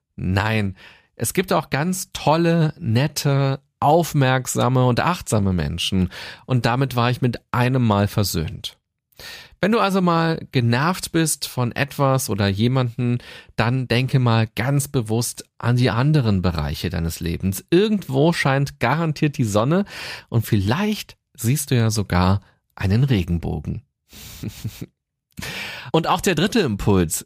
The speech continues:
schließt sich direkt daran an. Das Verhalten von anderen Menschen hat selten etwas direkt mit uns zu tun. Davon bin ich absolut überzeugt. Menschen verhalten sich auf eine bestimmte Art, weil sie sind, wie sie sind.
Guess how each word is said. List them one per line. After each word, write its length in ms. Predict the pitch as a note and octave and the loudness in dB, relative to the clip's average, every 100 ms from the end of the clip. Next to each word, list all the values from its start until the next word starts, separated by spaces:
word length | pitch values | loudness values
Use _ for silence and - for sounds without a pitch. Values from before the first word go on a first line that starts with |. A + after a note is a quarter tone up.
| - | -8
schließt 400 | - E3 F#3+ F#3 | -4 2 2 2
sich 280 | E3+ D3+ - | 0 0 -2
direkt 520 | B2+ A#2+ C3 - - | -2 0 -2 -6 -4
daran 280 | G2+ G2 G2 | -2 0 0
an. 300 | F2 D#2+ - - - - - - | 0 -2 -4 -10 -14 -14 -16 -6
Das 140 | D#3+ | -2
Verhalten 420 | F3+ F#3 G#3 G#3 | 0 0 0 -4
von 140 | F#3+ F3 | -4 -2
anderen 320 | D3+ E3 D3+ | 0 0 2
Menschen 500 | C3 E3 - E3+ D3 | 2 0 0 0 2
hat 200 | D3+ - _ | 0 -4 _
selten 680 | G2 F#2+ G2 G#2+ E3+ F#3 F3+ | -6 -2 2 2 2 0 0
etwas 540 | C#3 C#3 D3+ D3 - - A2 - | 0 -2 0 0 -2 -10 -18 -6
direkt 580 | D3 E3 D#3 B2+ - - | 0 0 2 0 -2 -4
mit 220 | B2+ A#2 - | -4 -4 0
uns 380 | A2 G2 - - | 2 2 -2 -6
zu 160 | F#2 | -8
tun. 360 | - F#2+ F2 F2+ | -6 -2 -2 0
Davon 440 | G#2+ C3+ B2 - | 0 0 -2 -2
bin 160 | C3 B2 | -2 -2
ich 160 | A#2 - | -2 -6
absolut 500 | - C#3 - D3 C3 | -4 -4 0 0 0
überzeugt. 720 | B2 A2+ A2 - E2 D2+ - - - - - | 0 0 -2 -2 -2 -4 -8 -14 -16 -16 -4
Menschen 380 | C3 G3 - F#3+ | -2 0 -2 -2
verhalten 480 | D3+ C3+ E3 F#3 E3 | 0 0 0 0 -2
sich 200 | D#3 D3 | 0 0
auf 80 | |
eine 160 | B2+ B2+ | 0 0
bestimmte 540 | B2 - E3+ F3+ F3 | 0 0 0 0 0
Art, 380 | - B2+ D3+ - - | 0 0 0 -2 -12
weil 380 | B2+ B2 A2 | -8 -2 0
sie 160 | D3 D3+ | 0 0
sind, 420 | B2+ D3+ F3 - | 0 0 0 -6
wie 100 | D3 | -6
sie 140 | D#3 E3 | -2 2
sind. 460 | F#3+ B2+ D#2+ - | 2 0 -4 -12